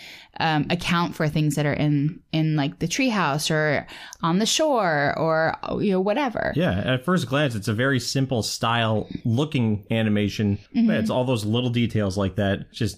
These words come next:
Speaker 2: really builds up. I love it.
Speaker 1: Yeah, I think it's really cool.
Speaker 2: There's some really peaceful ones, too. Like, you got, like, these nice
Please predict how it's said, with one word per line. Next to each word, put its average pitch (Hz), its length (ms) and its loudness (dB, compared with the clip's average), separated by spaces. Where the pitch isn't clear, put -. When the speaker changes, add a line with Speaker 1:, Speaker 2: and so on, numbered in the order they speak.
Speaker 2:
really 120 260 2
builds 113 340 0
up. 110 280 0
I 131 80 -2
love 117 240 2
it. - 240 -4
Speaker 1:
Yeah, 208 360 0
I 240 80 0
think 233 160 2
it's - 140 -4
really 180 220 2
cool. - 240 -2
Speaker 2:
There's 143 120 -2
some 196 80 2
really 247 140 2
peaceful - 420 -4
ones, 82 220 -4
too. 101 140 0
Like, 87 120 0
you 98 80 2
got, 98 140 0
like, 87 100 -6
these 95 220 0
nice 110 240 0